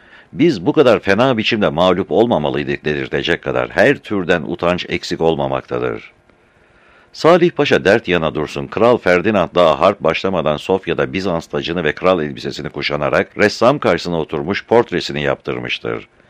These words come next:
Ve şimdi provasını yaptığı Bizans krallığını, yani İstanbul'u çok yakında ele geçirecek olmanın hazzıyla bağırmaktadır.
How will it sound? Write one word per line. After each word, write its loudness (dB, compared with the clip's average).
Ve 2
şimdi 2
provasını 0
yaptığı 0
Bizans -2
krallığını, -2
yani 4
İstanbul'u 0
çok 0
yakında 0
ele 4
geçirecek -2
olmanın 2
hazzıyla 2
bağırmaktadır. 0